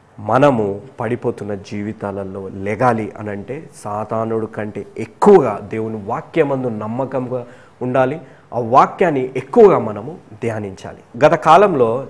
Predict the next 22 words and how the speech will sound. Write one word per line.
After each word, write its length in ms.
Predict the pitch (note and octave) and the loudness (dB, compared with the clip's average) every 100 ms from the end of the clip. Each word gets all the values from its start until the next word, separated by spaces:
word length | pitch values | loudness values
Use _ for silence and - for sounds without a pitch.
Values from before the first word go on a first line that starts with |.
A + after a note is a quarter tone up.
| - | -4
నాన్నగారు 440 | B2+ D#3 F3 E3 | 0 2 2 2
యెహోషువ 460 | D#3 B2+ D3+ D3 E3 | 2 2 -2 -2 -2
గ్రంథాన్ని 480 | C#3 C3+ B2 B2 C3+ | 0 -2 -2 -6 -8
ధ్యానించారు, 600 | A#2 G#2+ A2 G#2 - - - - _ A2+ | -8 -8 -6 -10 -12 -18 -20 -20 _ -8
వచనం 280 | B2+ C3 | -4 -2
వెంబడి 260 | A#2+ A#2+ A2+ | -2 -2 -4
వచనాన్ని. 440 | G#2+ - G2+ G2 - _ _ _ - | -6 -10 -14 -14 -18 _ _ _ -10
మీరందరూ 400 | A#2+ A#2 C3 C#3 | -4 -2 0 0
విని 320 | A#2 C3 D3 | 0 -2 -2
ఆశీర్వదింపబడ్డారని 1400 | D3+ A#2+ C3 D#3 D3+ C#3 C3 C#3 C3 C3 B2 C3 G3 A2 - | -2 -2 -4 -2 -2 -2 -2 0 0 -2 -4 -6 -10 -14 -12
నేను 200 | A2 A#2 | -10 -8
నమ్ముచున్నాను. 500 | A2 A2+ A#2 F#2+ F#2 - _ _ _ - | -6 -6 -10 -14 -18 -20 _ _ _ -8
దాంట్లో 400 | A2 E3 G#3 F#3 | 2 4 4 2
ఇస్రాయేల్ 460 | C3+ C3+ A3 A#3 F#3+ | 2 0 4 4 4
దేశము 520 | D3 E3+ E3 A2 G#2+ B2+ - _ _ _ _ - | 2 0 -2 -4 -6 -12 -20 _ _ _ _ -14
జెరికో 680 | A2 D#3 A#3 - G#3+ C#3 - - - _ - | 2 4 6 6 6 6 -2 -14 -20 _ -14
గోడలు 380 | A#2 C#3+ F3 E3+ | 0 4 6 4
కూలిన 420 | D#3+ D3 D#3+ E3+ | 2 0 0 0
తర్వాత 600 | C3+ A#2 B2+ B2 B2 F3 - E3+ | 0 -2 0 -2 -4 -10 -10 -10
ఒక 140 | F#3 | -8
చిన్న 460 | G3 - A#3+ B3+ A#3+ | -8 -6 -4 0 0
దేశం 520 | C3 C#3+ F#3 A3 | 0 0 0 0